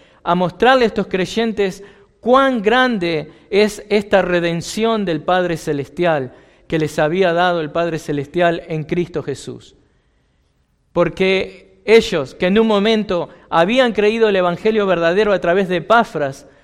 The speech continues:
ahora estaban siendo tentados de volver a los rudimentos de la fe,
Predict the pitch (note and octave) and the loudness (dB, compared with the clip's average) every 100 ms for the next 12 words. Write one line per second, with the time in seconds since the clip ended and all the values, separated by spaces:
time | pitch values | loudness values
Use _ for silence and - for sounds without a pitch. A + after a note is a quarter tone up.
0 | _ - E3 G#3 A3+ F#3+ G#3 G#3 G#3 F#3+ | _ 0 4 4 4 2 2 2 2 -2
1 | F#3 - - - A3 A#3 G#3 F3+ E3+ E3 | -8 -18 -20 -4 0 0 0 -2 -2 4
2 | A3+ G3+ E3 D3 D3 D#3+ E3 D#3+ G3 G#3+ | 4 6 2 0 0 0 0 0 2 0
3 | - F3+ E3+ E3+ F3 F3 F#3 A#3+ A#3+ F#3 | 0 -2 -2 0 0 0 0 -2 -2 -2
4 | E3+ E3+ D#3 E3 C3+ | 0 0 0 -4 -6